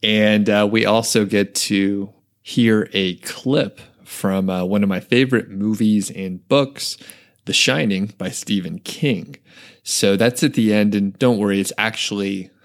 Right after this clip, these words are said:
<laughs> it's actually relevant to the episode in a weird way and kinda goes to prove that you can relate almost anything to something else if you try hard enough.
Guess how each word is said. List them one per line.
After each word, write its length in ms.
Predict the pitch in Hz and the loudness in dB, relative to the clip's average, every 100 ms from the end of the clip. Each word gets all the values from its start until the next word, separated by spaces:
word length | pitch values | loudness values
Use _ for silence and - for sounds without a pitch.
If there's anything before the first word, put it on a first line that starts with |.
| - | -20
<laughs> 260 | _ - | _ -8
it's 240 | 127 - - | -6 -6 -8
actually 480 | 127 - 135 117 | -4 -4 0 0
relevant 600 | 107 95 101 104 107 107 - - - - | 0 0 0 0 0 -2 -2 -20 -20 -10
to 180 | - 139 | 0 2
the 160 | 131 | 2
episode 560 | 92 101 110 - 120 123 | 0 0 -4 0 2 0
in 160 | - 101 | -2 -2
a 60 | |
weird 400 | 95 104 101 101 | 0 0 0 -2
way 480 | 92 95 95 107 107 - - _ _ | -4 -4 -2 -2 -4 -12 -20 _ _
and 320 | - 92 92 98 | -6 -4 -4 -4
kinda 240 | 117 101 | -2 0
goes 220 | 104 98 | 2 0
to 100 | - | -2
prove 560 | 95 - 101 98 95 95 | -8 -4 0 2 0 -2
that 100 | 92 | -4
you 240 | 90 92 | -4 -6
can 880 | - - - 110 104 104 104 98 101 _ _ | -6 -12 -2 2 2 2 0 -2 -4 _ _
relate 760 | 95 98 95 95 95 95 - - - | -4 -2 0 -2 -2 -4 -8 -10 -8
almost 360 | 101 - - - | -4 -4 -6 -2
anything 600 | 185 190 - 98 98 107 - | 2 2 2 0 0 -2 -8
to 160 | - 107 | -6 -4
something 400 | - 101 98 98 | 0 -2 -2 -4
else 520 | 113 95 98 - - _ - - _ | -2 0 -2 -4 -8 _ -20 -20 _
if 160 | - - | -18 -8
you 60 | - | -4
try 240 | - 92 | -2 -2
hard 240 | 95 104 104 | 2 2 2
enough. 420 | 90 - - | 0 -6 -10